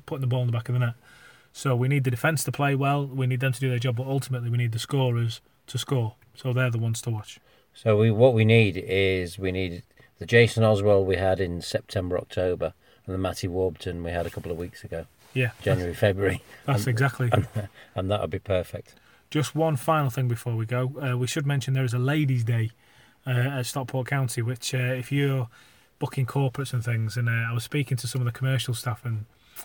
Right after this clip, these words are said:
Speaker 1: we don't usually get involved in that kind of thing, but it does sound quite an interesting prospect. Um, so if you can get your missus down to the game, or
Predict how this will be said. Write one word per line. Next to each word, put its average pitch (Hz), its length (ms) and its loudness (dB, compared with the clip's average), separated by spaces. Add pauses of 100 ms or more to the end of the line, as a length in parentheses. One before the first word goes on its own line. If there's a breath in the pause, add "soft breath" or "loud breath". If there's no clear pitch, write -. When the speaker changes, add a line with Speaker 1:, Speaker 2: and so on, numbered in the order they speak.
(300 loud breath)
Speaker 1:
we 147 80 2
don't 165 180 6
usually 135 220 4
get 131 140 4
involved 135 300 2
in 120 60 -2
that 123 160 -2
kind 120 200 -2
of 113 60 -4
thing, 117 120 0
but 127 160 -2 (300 loud breath)
it 123 100 -4
does 151 180 0
sound 131 220 0
quite 139 200 2
an 131 60 2
interesting 127 380 0
prospect. - 580 -6 (440 soft breath)
Um, 120 400 0
so 127 300 -2
if 131 180 -4
you 147 120 0
can 131 240 -2
get 117 200 -6
your 120 100 -2
missus 131 260 2
down 123 220 0
to 123 100 -4
the 120 120 0
game, 147 260 2
or 117 240 0